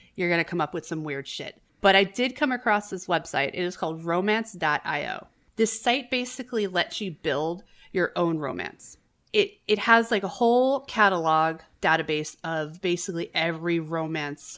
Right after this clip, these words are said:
erotica novel out there, from everything from, like, the super innocent young adult romance all the way up to the pure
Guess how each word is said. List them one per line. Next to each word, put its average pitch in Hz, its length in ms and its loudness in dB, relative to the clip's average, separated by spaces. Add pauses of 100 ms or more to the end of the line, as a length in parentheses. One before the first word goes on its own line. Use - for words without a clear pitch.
erotica 151 560 -4
novel 139 360 -10
out 131 220 -12
there, - 180 -12
from 160 340 -4 (360)
everything 220 340 2
from, 208 140 -2
like, 175 160 0
the 180 60 -2
super - 500 0
innocent 208 680 2
young 190 280 2
adult 175 580 0
romance 180 560 2 (320)
all 185 160 6
the 185 100 0
way 175 180 2
up 170 120 -2
to - 100 -16
the 170 80 -6
pure 160 540 -2